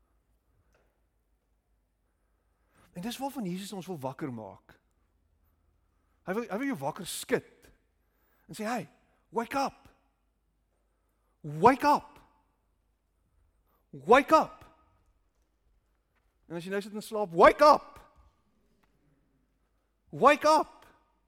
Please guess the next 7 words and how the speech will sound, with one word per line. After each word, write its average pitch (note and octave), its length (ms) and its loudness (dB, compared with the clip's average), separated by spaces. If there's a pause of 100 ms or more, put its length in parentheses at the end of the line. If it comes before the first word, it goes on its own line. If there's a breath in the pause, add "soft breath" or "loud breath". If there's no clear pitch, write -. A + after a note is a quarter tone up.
(500)
Word F3+ 480 -4
wakker C4 360 2
tot A3 160 -8
hierdie A3 220 -4
nuwe G3 260 -4
gewaarwording G3 800 0
dat F3+ 180 -2